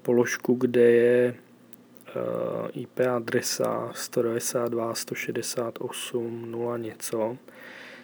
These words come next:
Takže tady to smažeme a nahradíme adresou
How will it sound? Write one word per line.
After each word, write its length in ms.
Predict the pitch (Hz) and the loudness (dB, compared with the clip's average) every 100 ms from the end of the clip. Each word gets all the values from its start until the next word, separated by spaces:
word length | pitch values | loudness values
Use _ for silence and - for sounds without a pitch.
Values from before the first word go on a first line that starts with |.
| - | -16
Takže 280 | - 120 117 | -10 -6 -4
tady 280 | - 120 113 | -2 0 0
to 180 | - 127 | 0 -2
smažeme 720 | - 123 123 120 117 117 117 - - - - - - - - - - - _ - | 0 0 0 0 0 -4 -6 -12 -20 -20 -20 -20 -20 -20 -20 -20 -20 -20 _ -10
a 40 | |
nahradíme 960 | 123 117 113 120 117 127 123 123 120 120 - _ - _ _ - - - - - - - _ - - - | -8 -4 -2 -4 -2 -2 0 0 0 -4 -8 _ -20 _ _ -20 -20 -20 -20 -20 -20 -20 _ -20 -14 -10
adresou 960 | 110 113 113 - - 120 120 120 120 | -6 -2 -2 -2 0 4 4 4 0